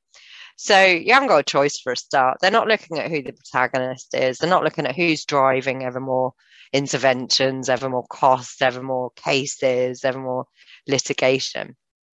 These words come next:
They just see this sort of um, conflicts that you're both in, but they just fail to see that actually one of them does not have a <laughs> choice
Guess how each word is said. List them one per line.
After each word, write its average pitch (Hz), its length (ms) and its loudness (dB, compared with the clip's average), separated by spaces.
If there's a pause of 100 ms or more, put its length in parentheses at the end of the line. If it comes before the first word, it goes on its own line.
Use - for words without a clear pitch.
(420)
They 175 100 4
just 175 200 2
see 165 200 4
this 139 160 0
sort 127 320 -2
of - 160 -16 (500)
um, 131 380 0
conflicts 143 840 -2
that 147 100 -8
you're 139 100 -8
both 135 320 0
in, 131 220 0
but 143 120 -4
they 151 140 0
just - 340 -4
fail 143 500 4
to - 180 -20
see 123 480 -8 (360)
that 131 120 4
actually 139 600 4
one 135 200 2
of 131 120 -8
them 131 180 -12
does 127 240 -8
not 139 420 0
have 127 140 0
a 131 40 -10
<laughs> - 40 -8
choice - 680 -2